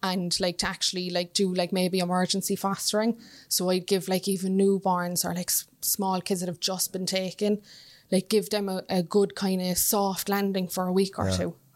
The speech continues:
Speaker 2: Are you living in Dublin now?
Speaker 1: Yeah, full time.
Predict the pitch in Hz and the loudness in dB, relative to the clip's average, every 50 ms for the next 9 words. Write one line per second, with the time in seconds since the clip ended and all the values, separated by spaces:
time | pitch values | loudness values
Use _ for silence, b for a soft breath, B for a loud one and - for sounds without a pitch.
0 | - - 101 104 107 110 110 107 110 117 117 113 117 113 120 120 120 120 117 104 | -2 2 2 4 4 4 2 2 2 2 2 2 2 2 0 0 0 0 0 0
1 | 95 92 _ _ _ _ _ _ _ - 180 175 - - - - 185 175 170 - | -2 -6 _ _ _ _ _ _ _ -2 -2 -2 -2 -4 -6 -2 -2 0 0 0
2 | 180 175 175 175 175 | -2 -2 -2 -4 -6